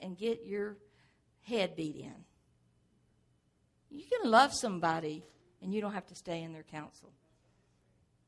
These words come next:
But his delight is in the law of the Lord. That's what Joshua had, right?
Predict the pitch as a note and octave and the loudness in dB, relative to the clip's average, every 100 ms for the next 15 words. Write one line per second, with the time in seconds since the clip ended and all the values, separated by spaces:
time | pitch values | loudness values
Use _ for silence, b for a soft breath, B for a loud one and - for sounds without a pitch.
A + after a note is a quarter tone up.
0 | _ _ - - D#4+ B3+ G#3 D#4 D#4+ - | _ _ -8 8 10 10 8 2 2 2
1 | A#3 A#3 D4 A3 A#3+ G#3+ G#3+ A3+ C4+ C4+ | 4 6 4 2 2 4 6 8 6 4
2 | A3 G3 F#3+ G#3 G#3 A#3+ - G#3 G3+ F3 | 4 2 4 2 2 -4 4 4 4 -4
3 | E3 D#3+ E3+ G3 B3 | -6 -6 -6 -6 -6